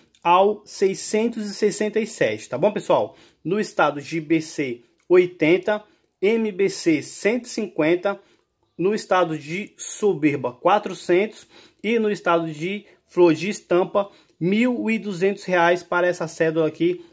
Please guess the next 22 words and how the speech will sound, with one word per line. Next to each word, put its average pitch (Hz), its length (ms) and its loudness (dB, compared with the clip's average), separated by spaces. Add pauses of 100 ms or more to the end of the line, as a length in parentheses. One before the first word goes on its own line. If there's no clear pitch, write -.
(100)
autografada 160 1040 0 (240)
com 160 140 6
esses 185 260 2
números 170 320 2
de 151 100 -12
série 170 520 2 (200)
que 165 120 2
eu 175 40 8
acabei 165 540 4
de 190 100 -8
passar 185 240 -4
pra 185 120 -2
vocês, 120 500 -8
ok? 185 420 -2 (440)
Agora 147 400 4
eu 175 60 4
vou 175 100 -2
tá 175 100 -2
passando 165 280 -2
pra 151 100 -4
vocês 147 360 0
valores 151 560 0